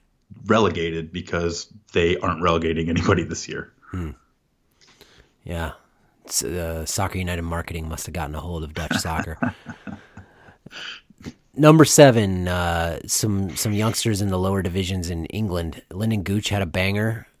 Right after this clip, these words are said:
Speaker 2: uh, with his left foot from about twenty-five yards, and Charlie Kelman scored a nice goal. I'm actually more interested in Charlie Kelman at Southend United because he is U twenty eligible, and we do need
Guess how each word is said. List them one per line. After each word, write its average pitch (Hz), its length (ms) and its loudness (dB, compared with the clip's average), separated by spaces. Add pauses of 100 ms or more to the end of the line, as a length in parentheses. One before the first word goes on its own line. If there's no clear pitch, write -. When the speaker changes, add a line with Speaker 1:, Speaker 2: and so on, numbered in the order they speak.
(100)
Speaker 2:
uh, 82 280 -6
with 82 160 -6
his 85 140 -10
left 90 240 -2
foot - 320 -8
from 95 160 -8
about 90 220 -4
twenty-five 92 440 -6
yards, 92 480 -2
and 85 400 -8
Charlie 135 280 2
Kelman 135 380 2
scored 90 260 -4
a - 20 -2
nice 87 240 -4
goal. 95 380 -6 (440)
I'm 143 140 0
actually 139 240 4
more 113 160 2
interested 120 340 -4
in 95 120 -2
Charlie 95 280 -4
Kelman 110 440 -2
at - 180 -6
Southend 95 420 -4
United 87 360 -4
because 87 280 -8
he 85 140 -8
is 73 140 -8
U 80 160 -4
twenty 92 360 -4
eligible, 107 460 -2
and 85 140 -4
we 80 140 -6
do 92 220 -6
need 92 260 -4